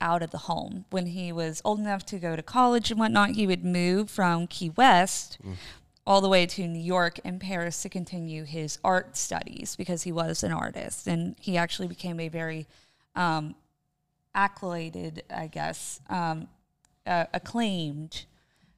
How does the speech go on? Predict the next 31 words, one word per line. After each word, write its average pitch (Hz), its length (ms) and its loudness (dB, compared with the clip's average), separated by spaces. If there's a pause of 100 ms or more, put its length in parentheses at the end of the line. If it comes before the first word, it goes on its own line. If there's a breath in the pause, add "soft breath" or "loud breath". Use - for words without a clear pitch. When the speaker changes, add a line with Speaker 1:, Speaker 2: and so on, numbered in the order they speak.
Speaker 1:
artist 160 640 -2
after 170 340 2
time. 175 640 -8
Speaker 2:
Yeah, 165 220 -4
he's - 80 -20
Speaker 1:
So 175 360 10
Speaker 2:
famous. 113 520 -2 (120)
Speaker 1:
Yeah, 196 220 4
he - 160 -2
was 196 180 2
famous. - 480 -2 (220 loud breath)
Speaker 2:
Successful. - 560 -6 (100)
Speaker 1:
Yes. - 480 -2
And 208 220 2
so 190 600 6 (1080)
eventually, 202 880 4 (460 loud breath)
uh, 190 300 10
Gene 247 400 2
would 294 200 2
actually 214 400 2
move 190 440 -2
back 175 300 4
in 202 160 2
the 170 80 0
home 175 540 4
after 185 300 0
his 160 180 -4
parents 170 340 -4
had 180 100 -6
passed 156 420 -4
away, 165 460 0